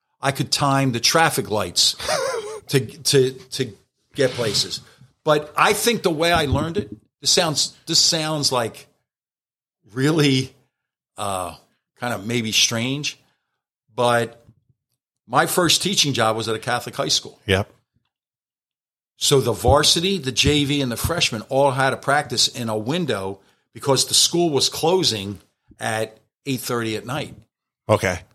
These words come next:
Speaker 1: So if, if, if the v-,
Speaker 2: Yeah.
Speaker 1: freshmen were to go fifteen minutes too long, and then the, the J V, so I always thought, I've always felt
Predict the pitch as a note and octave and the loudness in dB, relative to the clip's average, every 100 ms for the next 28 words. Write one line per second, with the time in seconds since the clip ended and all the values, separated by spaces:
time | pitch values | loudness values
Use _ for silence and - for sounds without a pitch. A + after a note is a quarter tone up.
0 | _ - - D#3 D3 C3+ - _ - C3+ | _ -2 2 4 4 2 -6 _ -12 -10
1 | B2 - _ _ _ _ D3 - - A#2+ | -8 -12 _ _ _ _ -8 -6 -4 -4
2 | G2 F#2+ A2 - _ _ A2 F2+ - - | -6 -16 -18 -20 _ _ 0 0 -2 -8
3 | - F3 F#3+ - F3 D3 D3 _ _ C3+ | 0 4 4 2 2 2 -2 _ _ 0
4 | C3 A#2+ B2+ A#2+ - E3 - D3+ C3+ C3 | 0 2 0 2 0 0 0 0 0 2
5 | - C#3 B2 A2+ G#2 G#2+ G2+ - _ _ | 0 2 2 2 2 0 -4 -12 _ _
6 | _ _ B2 A#2 A#2 A2+ A2 A2 G#2 G#2+ | _ _ -10 -6 -6 -4 -6 -6 -6 -8
7 | - _ _ A#2 A#2 B2+ C3+ B2+ C#3+ - | -12 _ _ -18 -2 2 2 2 -6 -12
8 | _ - - _ - - D3+ C3 C3 C3 | _ -20 -20 _ 0 4 4 4 2 -4
9 | - _ _ _ _ _ _ _ _ - | -10 _ _ _ _ _ _ _ _ -8
10 | B2+ E3+ G3+ - - E3 E3+ E3 - _ | -2 2 4 2 0 -2 0 -2 -6 _
11 | _ _ _ - A#2 A#2 D#3+ F#3 D#3 - | _ _ _ -10 -4 2 4 4 2 0
12 | - E3+ C#3+ A#2+ | 0 4 4 4